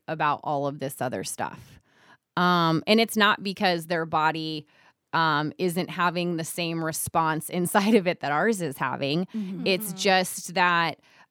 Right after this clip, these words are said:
Speaker 1: um, I would imagine that maybe you can look at it is that dopamine is eliciting more of a positive emotional response,
Speaker 3: Mm-hmm.
Speaker 2: Mm-hmm.
Speaker 1: um,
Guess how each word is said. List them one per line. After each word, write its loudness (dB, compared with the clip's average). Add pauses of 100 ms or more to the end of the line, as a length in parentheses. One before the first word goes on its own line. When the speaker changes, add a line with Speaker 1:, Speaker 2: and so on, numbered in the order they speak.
Speaker 1:
um, 2
I 0
would 0
imagine 0
that -2
maybe -6
you -6
can -8
look -8
at -4
it -4
is -8
that 0
dopamine -2
is -6
eliciting -4
more -2
of -8
a -6
positive -2
emotional -10
response, -12
Speaker 3:
Mm-hmm. -14
Speaker 2:
Mm-hmm. -8
Speaker 1:
um, 2